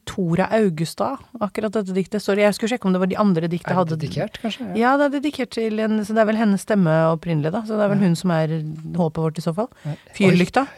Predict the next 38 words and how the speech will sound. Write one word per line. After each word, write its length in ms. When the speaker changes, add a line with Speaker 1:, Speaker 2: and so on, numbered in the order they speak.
Speaker 2:
vi 80
har 80
fått 240
en 80
helt. 500
Speaker 1:
<laughs> 960
Speaker 2:
En 60
Speaker 1:
Eh. 220
Speaker 2:
maskert, 380
eh, 140
helt. 320
Det, 480
ja, 120
dette 200
kan 120
jeg 100
bruke 160
som 100
segway 380
til 180
en 140
annen, 260
eh, 140
spalte 320
her, 220
ja. 60
Speaker 1:
Og 120
så 100
st-, 160
og, 160
eh, 640
diktet 380
heter, 440
eh, 300
Ta 500
Voix, 640
eller 220
T, 480